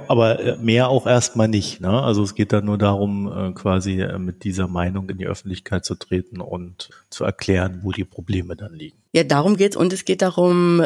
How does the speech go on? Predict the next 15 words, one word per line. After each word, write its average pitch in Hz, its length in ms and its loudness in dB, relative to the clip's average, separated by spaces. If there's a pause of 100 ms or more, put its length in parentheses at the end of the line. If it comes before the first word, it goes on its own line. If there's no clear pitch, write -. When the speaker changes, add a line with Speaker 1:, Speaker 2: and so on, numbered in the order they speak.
Speaker 2:
ähm, 160 340 2
dass 165 260 -2
Betriebsräte 180 1160 0
die 170 320 -4
Informationen 175 760 2
haben 175 500 2
und 165 340 0
dann 160 220 2
eben 156 300 0
auch 165 260 -2
entsprechend 151 920 0 (320)
sich - 380 -4
in 160 220 4
den 151 180 4
Unternehmen 156 920 4